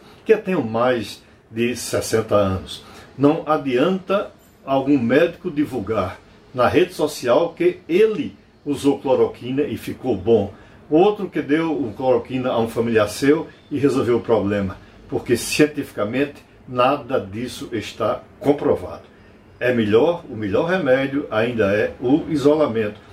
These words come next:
E é isso que eu recomendo e é isso que eu peço até a todas aquelas pessoas que podem ficar em casa, que continuem mais uma semana, mais dez dias, sem a saída costumeira, sem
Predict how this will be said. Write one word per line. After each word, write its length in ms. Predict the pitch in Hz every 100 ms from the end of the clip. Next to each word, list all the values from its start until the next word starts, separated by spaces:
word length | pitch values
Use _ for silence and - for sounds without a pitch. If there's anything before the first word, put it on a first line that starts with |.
| - -
E 100 | 139
é 100 | 131
isso 220 | 131 139 -
que 60 |
eu 40 | 117
recomendo 680 | 117 - 107 123 165 175 185 - -
e 80 | 214
é 60 |
isso 180 | 208 -
que 60 | 262
eu 80 | - -
peço 500 | 139 127 - - -
até 460 | 107 104 110 104 - - - -
a 80 | 120
todas 720 | - 143 202 196 208 196 -
aquelas 380 | - 139 127 -
pessoas 480 | 120 - 107 104
que 100 | -
podem 460 | 120 - 120 143 151
ficar 420 | 139 131 110 104
em 80 | 98
casa, 460 | 92 110 139 143 - - - -
que 120 | 233
continuem 560 | 226 233 233 202 202 208
mais 260 | 190 185 175
uma 100 | 160
semana, 600 | - 101 147 175 160 135
mais 220 | 139 113
dez 240 | 107 95
dias, 400 | 107 147 160 - - - -
sem 520 | - 147 147 147 - - -
a 100 | 131
saída 760 | - 123 123 123 120 113 104 - -
costumeira, 720 | - 143 - 107 101 131 147 147 - - -
sem 640 | - - 131 135 139 123